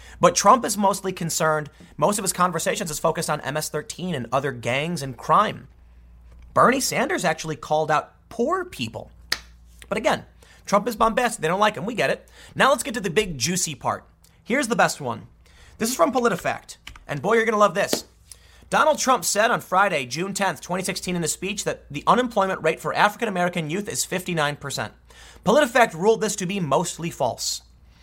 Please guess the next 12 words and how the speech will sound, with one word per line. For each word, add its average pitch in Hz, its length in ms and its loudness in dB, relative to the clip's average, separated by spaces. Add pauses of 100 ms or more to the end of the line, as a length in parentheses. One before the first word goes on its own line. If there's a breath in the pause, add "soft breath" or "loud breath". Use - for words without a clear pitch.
(240 loud breath)
They 180 100 -2
go 277 140 6
on 302 60 6
to 285 80 4
say 233 260 4
that 202 260 0
although 208 520 2
Trump 226 420 0 (220)
did 311 340 0
have 240 420 0
a 226 60 0
statistic 196 800 -4